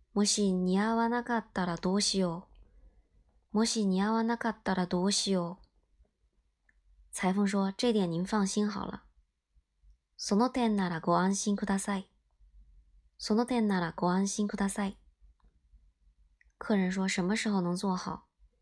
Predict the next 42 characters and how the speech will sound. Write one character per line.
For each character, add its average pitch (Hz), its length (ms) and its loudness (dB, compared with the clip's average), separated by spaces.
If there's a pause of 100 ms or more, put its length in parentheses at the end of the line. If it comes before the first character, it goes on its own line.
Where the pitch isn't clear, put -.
(240)
裁 - 220 -6
缝 180 160 -2
说 185 160 -4
：“下 190 220 0
周 202 180 2
末。 202 220 -2 (1400)
”“い 196 80 -6
つ - 140 -6
頃 226 260 2
仕 220 180 -2
上 202 120 0
が 208 80 0
り 208 100 2
ま 214 140 0
す - 100 -10
か 165 260 -4 (1600)
？”“い 180 80 -2
つ - 140 -4
頃 214 260 2
仕 202 220 0
上 196 80 4
が 196 120 4
り 196 100 2
ま 196 140 2
す - 120 -8
か 170 240 -4 (1600)
？”“来 202 220 4
週 214 240 2
末 208 240 0
ぐ 202 120 2
ら 190 100 4
い 170 80 0
で 170 160 -2
す。 - 320 -6 (1200)
”“来 202 240 2
週 220 160 2 (140)
末 - 120 -10
ぐ 214 80 2
ら 202 120 2
い 175 80 0
で 170 160 -4
す。” - 260 -8